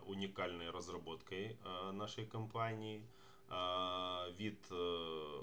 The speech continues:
графика отличается от общепринятых, и, собственно говоря, об этом мы дальше вам и расскажем. На что хотелось бы сразу обратить внимание. Данный сервис доступен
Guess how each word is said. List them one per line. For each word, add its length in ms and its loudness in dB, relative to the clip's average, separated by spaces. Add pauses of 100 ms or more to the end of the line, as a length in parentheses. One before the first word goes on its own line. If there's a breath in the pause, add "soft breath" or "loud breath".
(120)
графика 760 2
отличается 840 -2
от 340 -8
общепринятых, 1000 -4
и, 180 -8
собственно 400 -8
говоря, 360 0
об 220 -4
этом 380 -4 (840)
мы 140 0
дальше 400 0 (440 loud breath)
вам 320 0 (100)
и 60 -6
расскажем. 580 -2 (180)
На 120 -2
что 240 4
хотелось 440 4
бы 140 -2
сразу 400 4
обратить 480 -2
внимание. 500 -4 (120)
Данный 520 6
сервис 640 4
доступен 680 0